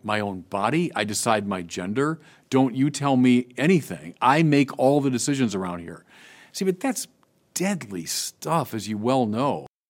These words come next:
And that's, that's modern liberalism run amok, run to its most irrational extreme.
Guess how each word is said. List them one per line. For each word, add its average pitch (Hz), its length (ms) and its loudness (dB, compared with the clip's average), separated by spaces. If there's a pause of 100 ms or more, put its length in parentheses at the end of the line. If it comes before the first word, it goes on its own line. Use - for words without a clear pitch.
(340)
And 147 200 2
that's, 214 400 2 (240)
that's 180 400 2 (360)
modern 143 600 4
liberalism 117 720 2
run 131 640 2
amok, 113 680 2
run 135 380 2
to 131 200 0
its 107 160 -4
most 135 380 0
irrational 113 720 -4
extreme. 98 640 -4